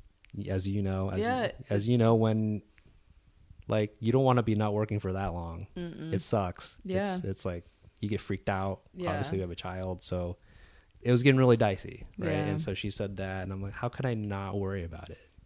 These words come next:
Speaker 2: Yeah.
Speaker 1: I worry about it all the time. And
Speaker 2: Especially, especially here in L A, you have so many, like, exterior voices that are like, "Don't worry about it, you'll f-, figure it out." But, like, the people's resources are so different here. Some people have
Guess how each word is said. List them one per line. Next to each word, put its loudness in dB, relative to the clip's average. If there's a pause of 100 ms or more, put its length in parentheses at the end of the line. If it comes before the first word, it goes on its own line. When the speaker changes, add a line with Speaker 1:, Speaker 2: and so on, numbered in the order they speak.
Speaker 2:
Yeah. -2
Speaker 1:
I 0
worry 4
about 6
it 4
all 0
the -10
time. -4
And -6
Speaker 2:
Especially, 4
especially 0
here 2
in 0
L 0
A, 2
you 0
have -6
so -4
many, 0
like, -4
exterior -2
voices -4
that -4
are -2
like, -4 (340)
"Don't 0 (240)
worry 4
about 6
it, 4
you'll 2
f-, -18
figure 2
it 4
out." 4
But, 2
like, 2 (480)
the 6 (260)
people's 6
resources 2
are 6
so 4
different -2
here. -2
Some -4
people -2
have -2